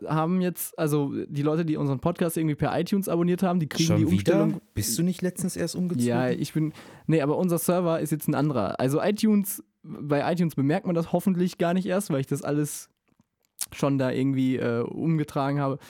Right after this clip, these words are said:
Speaker 1: Aber es ist halt jetzt, äh, wir haben jetzt eine tolle Domain, ich hab's letztes Mal schon angekündigt, radiogonzo punkt de und, äh, weil wir jetzt unseren Kack-Hoster, nein, der ist,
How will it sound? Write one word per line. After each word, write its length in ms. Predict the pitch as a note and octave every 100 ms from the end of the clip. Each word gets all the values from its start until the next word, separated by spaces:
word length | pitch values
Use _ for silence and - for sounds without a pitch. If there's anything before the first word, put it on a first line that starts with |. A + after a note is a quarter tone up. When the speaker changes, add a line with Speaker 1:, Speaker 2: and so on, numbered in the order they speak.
| - - -
Speaker 1:
Aber 340 | C3+ C#3+ C#3+ -
es 80 | D3
ist 160 | F3
halt 160 | E3 D3
jetzt, 260 | D3 - -
äh, 280 | C3+ C3 C3
wir 80 |
haben 120 | E3 G#3
jetzt 160 | F#3
eine 340 | F3 E3+ E3 -
tolle 240 | F3 F3
Domain, 320 | D3+ C#3 D3
ich 80 | D3+
hab's 120 | C3+
letztes 220 | D3 -
Mal 100 | D3 C3+
schon 140 | C3+
angekündigt, 640 | D3+ D3+ C#3+ C#3+ D#3 - - - - -
radiogonzo 580 | A#2+ C#3+ C3+ C#3 C#3+ B2
punkt 240 | B2+ B2
de 420 | A#2+ C#3 D3+ D#3 - _ _ _
und, 520 | - C#3 C3+ C3+ B2
äh, 340 | B2 C3 B2+ A#2+
weil 160 | B2+
wir 60 | B2+
jetzt 200 | B2+ -
unseren 340 | C#3 B2+ B2+
Kack-Hoster, 1000 | - D3 - C#3+ D3 - D3 C#3 C#3 D#3 -
nein, 220 | G#2+ G2+ G#2+
der 80 |
ist, 180 | A#2 -